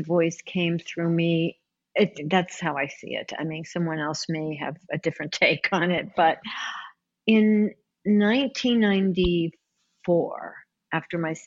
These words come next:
second long t-, visit to India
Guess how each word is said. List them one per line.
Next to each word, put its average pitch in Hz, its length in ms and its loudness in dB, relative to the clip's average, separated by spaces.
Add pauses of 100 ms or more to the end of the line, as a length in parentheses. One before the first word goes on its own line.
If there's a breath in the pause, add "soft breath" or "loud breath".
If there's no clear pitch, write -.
second 170 840 0 (140)
long 170 420 -2
t-, - 80 -16 (360 loud breath)
visit 160 500 0
to - 180 -8
India 147 560 -2